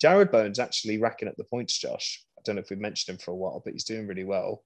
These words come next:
Six points. But Doucouré, Jimenez and Saint Max not doing so well. They do have Aubameyang left to play. Potential for goals tonight against Palace to, to bring up that score.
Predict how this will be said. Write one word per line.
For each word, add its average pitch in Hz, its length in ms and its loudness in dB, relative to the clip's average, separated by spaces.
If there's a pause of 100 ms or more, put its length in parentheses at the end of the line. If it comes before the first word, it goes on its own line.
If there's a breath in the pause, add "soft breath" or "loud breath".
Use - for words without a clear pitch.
(160)
Six - 320 -4
points. - 680 -2 (440)
But - 160 2
Doucouré, 123 720 8
Jimenez 110 540 0
and 98 80 -4
Saint 98 280 0
Max - 680 0
not 101 320 -4
doing 92 240 -4
so - 180 0
well. 87 240 -2
They 92 140 -4
do 147 200 6
have 151 160 6
Aubameyang 117 640 4
left 101 200 -6
to - 80 -18
play. 101 460 2 (580)
Potential 98 420 -4
for 92 140 -8
goals 92 320 0
tonight 95 340 -6
against - 320 -10
Palace - 600 -2 (240)
to, 92 280 -2
to - 180 -12
bring 98 140 -4
up 92 120 -6
that 98 180 -6
score. 90 500 -2